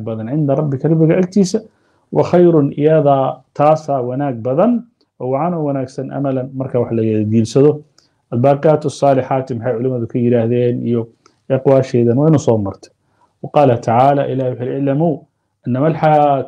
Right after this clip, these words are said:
الدنيا لعب ولهو وزينة وتفاخر بينكم وتكاثر، وتكاثر في الأموال والأولاد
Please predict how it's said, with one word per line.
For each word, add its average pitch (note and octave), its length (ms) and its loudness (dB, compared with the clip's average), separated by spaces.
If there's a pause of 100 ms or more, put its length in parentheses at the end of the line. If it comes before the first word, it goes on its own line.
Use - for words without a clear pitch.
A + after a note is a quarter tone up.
الدنيا C#3 500 -8
لعب C3+ 360 -6
ولهو C3 760 -6 (560)
وزينة C3 520 0
وتفاخر B2+ 840 0
بينكم A#2 540 -2
وتكاثر، D#3+ 920 2 (500)
وتكاثر D3 1000 2
في - 100 -8
الأموال C3 460 -2
والأولاد C3+ 800 0